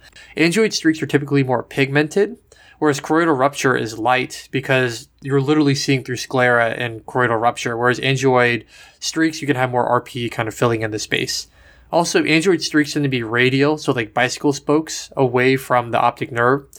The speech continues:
whereas choroidal rupture tends to be more circumferential, so more like the tire away from the optic nerve. And that kind of makes sense 'cause in choroidal rupture, you have trauma, which kind of expands the globe and, um, well, no, deforms the globe is a better way to say it,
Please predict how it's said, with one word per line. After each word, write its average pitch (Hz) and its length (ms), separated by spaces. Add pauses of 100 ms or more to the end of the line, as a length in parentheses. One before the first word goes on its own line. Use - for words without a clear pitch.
(260)
whereas 139 440
choroidal 151 380
rupture 127 300
tends 127 180
to 131 60
be 123 80
more 120 120
circumferential, 120 800
so - 160
more 131 140
like 127 140
the 120 80
tire 131 440
away 120 360
from 113 220
the 113 220
optic 120 380
nerve. 117 320 (340)
And 147 80
that 147 120
kind 175 120
of 165 60
makes 156 220
sense 127 240
'cause - 160
in 117 140
choroidal 131 360
rupture, 123 340
you 117 100
have 110 100
trauma, 127 420
which 113 240
kind 120 160
of - 20
expands 123 680
the 120 100
globe 120 500
and, 113 360
um, 113 260 (300)
well, 151 80
no, 151 140
deforms 147 580
the - 80
globe 113 400
is 110 180
a 107 60
better 113 240
way 113 120
to 110 80
say 113 280
it, 110 160